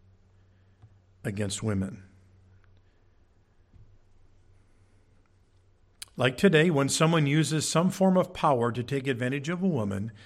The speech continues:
David took advantage of Bathsheba. Yet even though David already had sons from other wives, God chose to honor Bathsheba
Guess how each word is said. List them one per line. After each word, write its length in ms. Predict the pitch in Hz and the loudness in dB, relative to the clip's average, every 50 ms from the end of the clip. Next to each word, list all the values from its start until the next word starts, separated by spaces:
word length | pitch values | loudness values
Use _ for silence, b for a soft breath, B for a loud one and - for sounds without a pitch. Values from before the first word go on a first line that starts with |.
| B B B B B B B B - 117 | B B B B B B B B -8 -2
David 340 | 123 127 127 131 143 139 | 0 0 0 0 -2 -4
took 180 | - 151 151 139 | -4 -6 -6 -6
advantage 640 | 147 127 113 127 127 113 101 - 98 98 - - - - | -6 -6 -6 -6 -6 -6 -6 -8 -12 -14 -14 -16 -16 -12
of 140 | - 117 95 | -12 -10 -8
Bathsheba. 540 | 110 101 92 - - 113 101 90 - - - - _ _ _ _ _ _ _ _ _ _ _ 123 - - _ _ _ _ _ _ _ _ - | -8 -8 -8 -8 -10 -10 -10 -10 -12 -16 -20 -20 _ _ _ _ _ _ _ _ _ _ _ -20 -20 -20 _ _ _ _ _ _ _ _ -2
Yet 180 | 135 135 135 139 | 2 2 2 2
even 320 | 151 151 165 185 208 202 | 2 2 4 6 6 6
though 120 | 208 202 | 6 6
David 300 | 175 156 180 180 160 170 | 6 4 2 2 2 0
already 420 | 147 139 139 151 156 165 160 156 123 | 0 0 0 0 2 2 0 -2 -2
had 220 | 110 135 127 120 | -2 -4 -4 -4
sons 340 | - - - 170 190 196 190 | -4 -4 -2 0 2 2 2
from 200 | - - 143 139 | 0 -2 -2 -2
other 220 | 131 135 180 220 | -2 0 0 0
wives, 360 | 208 156 120 110 113 120 113 - | 0 2 0 0 0 -2 -4 -4
God 260 | - 135 120 117 117 | -2 0 0 0 -2
chose 340 | - - 156 160 185 180 - | -4 -4 -2 0 0 0 -2
to 140 | - 151 - | -4 -8 -8
honor 280 | 143 143 170 196 202 | -6 -4 -2 -2 -2
Bathsheba 680 | 165 160 160 156 160 - - 233 285 240 131 98 92 - | 0 -2 -4 -4 -4 -6 -4 -2 0 0 0 -2 -4 -8